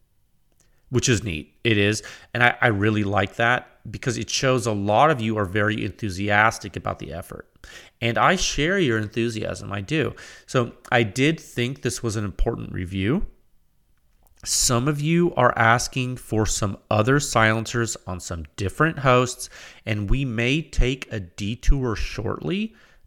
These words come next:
but I did want to get to this. I did, okay? Um, this,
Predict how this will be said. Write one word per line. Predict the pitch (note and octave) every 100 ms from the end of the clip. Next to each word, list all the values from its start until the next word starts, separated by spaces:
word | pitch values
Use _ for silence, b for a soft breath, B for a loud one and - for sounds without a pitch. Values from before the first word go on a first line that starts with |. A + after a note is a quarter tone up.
| -
but | A#2 G#2+
I |
did | F2+ - B2+ C#3+ D3+
want | C#3+ C#3 -
to | B2+
get | G2 G#2+ -
to | F2+
this. | - E2+ - - - _ _ _ _ _ _ -
I | F#2+
did, | E2+ F2+ F2 F2
okay? | - A2 G2+ G2+ - b b b b _ _ -
Um, | G2 F#2 F2 F2 - - - _ _ _ _ _ -
this, | C3 -